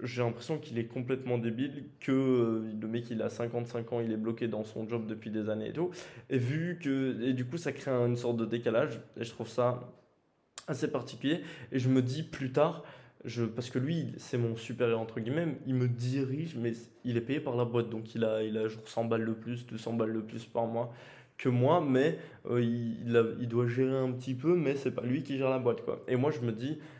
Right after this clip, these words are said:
faut absolument que je sois un bon leader par la suite, que j'inspire les gens, que j'essaye de toujours, euh, en apprendre plus sur les gens et d'essayer de recruter des personnes bien. Je vais faire un, un épisode avec le sujet du recrutement, du coup, avec la semaine de quatre heures de Tim Ferriss, où il explique vraiment beaucoup de notions.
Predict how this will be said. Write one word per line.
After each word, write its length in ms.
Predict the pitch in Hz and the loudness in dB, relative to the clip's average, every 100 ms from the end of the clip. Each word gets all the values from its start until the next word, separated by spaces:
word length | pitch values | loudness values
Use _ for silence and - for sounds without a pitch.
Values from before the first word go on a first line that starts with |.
| - | -4
faut 100 | 120 | -2
absolument 420 | 110 127 135 131 | -2 -2 0 0
que 140 | 127 117 | -2 -4
je 140 | 113 | -4
sois 340 | 107 120 110 | -2 -2 0
un 120 | 107 107 | 0 -2
bon 200 | 107 127 | 0 0
leader 380 | 117 110 117 | 0 0 0
par 180 | - 113 | 0 0
la 100 | 110 | 0
suite, 380 | 110 131 131 - | 0 -4 -4 -4
que 120 | - | -2
j'inspire 460 | 113 120 - 135 120 | 0 -2 -2 0 4
les 140 | 117 | 4
gens, 180 | 110 123 | 2 -2
que 140 | 123 | -2
j'essaye 440 | 113 110 - 117 113 - - _ | -4 -4 -4 -4 -4 -12 -20 _
de 80 | 120 | -4
toujours, 640 | 120 123 120 135 135 - - | -2 -2 -2 -2 -4 -6 0
euh, 360 | 117 110 110 - - | 2 2 -2 -4 -2
en 220 | 101 120 | 2 4
apprendre 380 | 117 - 127 120 | 2 2 0 -2
plus 500 | - 143 - - - | -4 -8 -8 -12 -14
sur 300 | - - 120 | -12 -6 0
les 140 | 117 113 | 2 2
gens 440 | 131 139 135 - - | 0 -2 -2 -6 0
et 240 | 127 131 131 - - - | 0 0 -6 -16 -18 -8
d'essayer 400 | 117 117 127 123 | -4 -2 0 0
de 80 | |
recruter 560 | 120 117 113 - 117 120 | 2 0 -2 -6 -4 -2
des 140 | 113 | -2
personnes 400 | 110 117 - 113 | -2 -4 -4 -6
bien. 180 | 107 151 | 0 0
Je 160 | 139 - | 0 0
vais 300 | 123 120 117 | 4 4 4
faire 240 | 160 151 | 0 0
un, 240 | 131 120 113 | 2 2 0
un 100 | 113 | -2
épisode 640 | 113 120 117 113 110 117 - | -4 -4 -2 0 0 0 0
avec 240 | 117 117 | -2 -4
le 80 | 113 | -8
sujet 320 | - 113 117 | -8 -6 -4
du 100 | 113 | -2
recrutement, 540 | 110 110 117 - 120 | -2 -4 -6 -4 -2
du 100 | 113 | -2
coup, 280 | 107 123 117 | -6 -2 0
avec 180 | 110 107 | 0 -2
la 100 | 110 | -6
semaine 380 | 110 117 113 113 | -4 -4 -2 -2
de 80 | 110 | -2
quatre 320 | 113 110 123 | -4 -2 0
heures 100 | 120 | 0
de 80 | 107 | 0
Tim 240 | - 110 | -4 -8
Ferriss, 340 | - 113 120 | -6 -6 -6
où 60 | 110 | -6
il 140 | 107 | -4
explique 420 | 107 110 - 117 110 | -6 -8 -10 -10 -4
vraiment 260 | 117 117 | -2 -2
beaucoup 220 | 110 107 | -4 -6
de 80 | 110 | -6
notions. 340 | 110 107 151 | -6 -4 -4